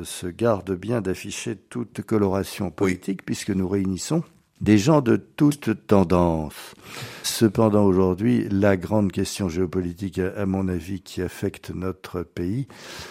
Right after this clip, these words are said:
Speaker 1: c'est celle que nous connaissons, d'instabilité, d'incertitude, et cetera. Le chaos, disent certains, dans lequel nous, euh, nous nous trouvons.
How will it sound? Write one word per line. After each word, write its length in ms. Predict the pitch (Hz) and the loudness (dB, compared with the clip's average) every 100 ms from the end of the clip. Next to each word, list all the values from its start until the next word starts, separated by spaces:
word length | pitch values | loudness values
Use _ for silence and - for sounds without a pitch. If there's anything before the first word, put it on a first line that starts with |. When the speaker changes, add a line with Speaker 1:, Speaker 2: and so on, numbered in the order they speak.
| - - | -20 -18
Speaker 1:
c'est 160 | - 85 | -10 -6
celle 240 | - 95 | 0 0
que 100 | 80 | 0
nous 160 | 85 82 | -2 -2
connaissons, 640 | - 85 82 - - 117 | -4 -6 -6 -6 -4 -2
d'instabilité, 960 | 101 90 - - 85 85 85 - - 110 | -2 -4 -6 -8 -8 -8 -12 -10 -4 -2
d'incertitude, 1080 | 92 87 - 85 - 90 - 110 113 113 87 | -2 -4 -6 -10 -12 -18 -12 -6 -4 -4 -8
et 60 | - | -16
cetera. 480 | - 90 - 98 120 | -14 -14 -6 -2 -2
Le 120 | 92 | -2
chaos, 500 | - 95 95 113 147 - - - - | -2 0 4 4 2 -2 -14 -14 -8
disent 260 | 113 98 90 | -8 -8 -8
certains, 500 | - 95 - 127 135 | -4 -4 -4 -6 -4
dans 140 | 98 | -4
lequel 360 | 90 - 101 95 | -6 -4 -2 -2
nous, 280 | 87 87 85 - - - - - - | -4 -6 -10 -14 -14 -14 -14 -10 -2
euh, 280 | 98 104 110 | 0 0 -2
nous 180 | 101 104 | 2 4
nous 200 | 98 95 | 4 2
trouvons. 640 | - - 98 87 110 180 | -2 0 2 4 4 2